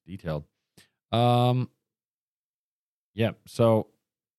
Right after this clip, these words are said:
I don't know if I can find one with the actual sleep apnea in there, but that's what a good sleep cycle would look like. Um, this, I, I would be interested to know what time of the year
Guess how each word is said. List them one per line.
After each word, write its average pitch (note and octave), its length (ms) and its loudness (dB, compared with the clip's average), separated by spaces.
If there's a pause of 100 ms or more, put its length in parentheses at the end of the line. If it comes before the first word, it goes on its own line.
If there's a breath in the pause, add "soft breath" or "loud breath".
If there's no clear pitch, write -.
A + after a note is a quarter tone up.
(120)
I A2+ 60 0
don't C3 120 2
know B2 80 4
if A2 60 0
I A2 40 -2
can F#2+ 100 -6
find G2+ 180 0
one F#2+ 140 -2
with E2+ 80 -6
the E2 120 -8
actual F2 360 -8
sleep - 300 -14
apnea E2 340 -10
in D#2+ 80 -10
there, D#2+ 200 -10 (500)
but A2+ 100 -4
that's D3 240 0
what C#3 160 2
a G#2+ 140 -2 (400)
good G#2+ 280 2
sleep G2+ 380 -4
cycle F#2 320 -6
would E2+ 140 -8
look E2 240 -10
like. D#2 320 -10 (420)
Um, E2+ 500 -8
this, G#2+ 280 -2
I, A2+ 120 0
I A#2+ 180 0
would A#2 120 0
be A2+ 140 0
interested G#2+ 380 -4
to G2 100 -6
know G2+ 160 0
what F#2 340 0
time G#2 640 -4
of F2 320 -10 (140)
the F#2 80 -8
year G2 420 -4